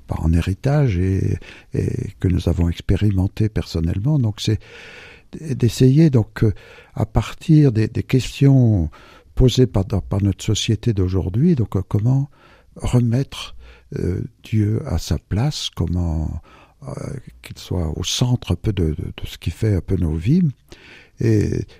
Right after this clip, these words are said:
de prendre conscience, voilà, que, euh, l'Évangile, donc,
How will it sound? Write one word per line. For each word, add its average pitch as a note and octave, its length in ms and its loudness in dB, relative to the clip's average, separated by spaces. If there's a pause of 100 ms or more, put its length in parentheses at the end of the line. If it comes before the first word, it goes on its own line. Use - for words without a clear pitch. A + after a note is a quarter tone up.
(100)
de A2 60 -2
prendre D3 300 2
conscience, E3 580 0
voilà, F2+ 240 0
que, F2 320 -2 (540)
euh, F2+ 80 0 (100)
l'Évangile, A2 760 2
donc, G2 180 2